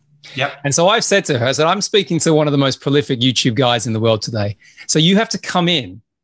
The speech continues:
Speaker 2: and ask a question." And she's panicking. "Oh, I don't wanna come in." And then I have to, I had to promise her that I would bring her in after the conversation that we're filming to ask you a question about this. So, so get ready for that later. He's, she's gonna ask you about Minecraft and all these things.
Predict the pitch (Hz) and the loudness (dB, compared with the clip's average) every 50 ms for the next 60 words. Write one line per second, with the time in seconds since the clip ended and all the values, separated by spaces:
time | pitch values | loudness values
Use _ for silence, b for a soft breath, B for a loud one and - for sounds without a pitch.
0 | _ - 139 139 135 120 - - - - 156 151 - - - 117 117 - 131 - | _ -4 -2 -2 -2 -2 -4 -8 -4 -2 0 0 0 -2 -2 -2 -2 -2 0 0
1 | 156 - - 165 175 160 143 - 127 110 135 220 294 359 381 381 370 381 392 381 | 0 0 -2 -2 -4 -4 -4 -6 -8 -6 -2 0 2 2 2 2 2 2 2 2
2 | - 403 392 392 403 403 403 403 359 202 160 165 170 160 - 151 160 196 185 175 | 2 2 0 2 2 2 2 2 2 0 0 0 0 0 0 0 -2 -2 -4 -4
3 | 151 143 175 - 151 - - 180 175 165 - - 165 156 151 147 143 139 139 135 | -4 -4 -4 -6 -6 -2 -2 0 0 0 0 2 2 2 2 2 2 2 0 0
4 | 139 120 B B B B - 180 185 180 170 165 160 147 - - 151 151 156 139 | -2 -4 B B B B -2 0 0 2 2 2 0 -2 -2 -2 0 0 0 -2
5 | - - 147 120 127 - - 143 139 127 127 - 143 139 123 - 135 131 143 135 | -4 -6 -6 -6 -4 -2 -2 -2 0 0 0 0 0 0 -2 -2 -4 -4 -2 0
6 | 127 113 - - 156 143 127 123 117 113 - 131 131 123 113 - - 131 120 110 | -2 -2 0 0 0 0 2 0 0 0 2 2 2 2 0 -2 -4 -6 -6 -4
7 | - 120 110 - - 117 107 117 - - 117 - - - - - _ _ _ _ | -2 -4 -2 -2 -4 -4 -4 -4 -4 -4 -4 -4 -4 -6 -10 -18 _ _ _ _
8 | _ _ - - 175 160 156 143 - 160 160 135 196 190 160 160 160 - - 151 | _ _ -6 -2 -2 0 0 0 0 0 0 0 0 -2 0 0 0 0 0 -2
9 | 156 151 143 135 127 120 120 135 131 - - - 156 151 180 170 156 127 - - | -2 -2 -2 -2 -2 -2 -2 -2 -2 -2 0 0 0 0 0 0 -2 -2 -2 -2
10 | 135 127 117 110 113 113 - - 117 104 95 - 120 107 101 104 92 - 98 92 | -2 -2 0 0 -2 -2 0 -2 -2 -2 -2 -2 -2 0 0 0 0 0 -2 -6
11 | 95 | -8